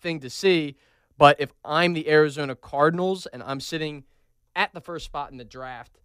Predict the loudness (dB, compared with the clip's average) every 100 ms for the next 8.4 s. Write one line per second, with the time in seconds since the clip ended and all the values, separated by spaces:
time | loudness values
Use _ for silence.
0 | -16 -14 -8 -8 -8 -10 -14 -10 -10 -10
1 | -14 -14 -14 -14 -16 -18 _ -2 -2 -4
2 | -14 -14 -10 -10 -12 -16 -18 -20 -14 -4
3 | -2 -2 -4 -6 -10 -12 -12 -12 -16 -20
4 | -16 -16 -16 _ _ _ _ _ _ -20
5 | -18 -16 -16 -14 -12 -10 -10 -10 -12 -18
6 | -12 -12 -12 -10 -8 -8 -8 -10 -12 -18
7 | -18 -14 -16 -12 -12 -10 -14 -16 -16 -18
8 | -14 0 0 0